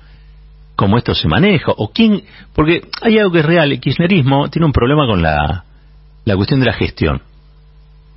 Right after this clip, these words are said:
¿No? Digo, todo, todo el, todo lo resuelve la política, ¿no?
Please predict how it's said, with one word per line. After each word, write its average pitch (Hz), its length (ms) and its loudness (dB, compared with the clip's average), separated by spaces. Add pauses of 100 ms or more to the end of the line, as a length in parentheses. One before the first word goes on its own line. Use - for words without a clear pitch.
(440)
¿No? 240 160 2
Digo, 113 400 0 (1080)
todo, 220 260 0
todo 220 240 2
el, 196 160 -2 (320)
todo 240 220 2
lo 190 80 2
resuelve 160 420 0
la 127 140 0
política, 76 580 -2 (1700)
¿no? 208 360 0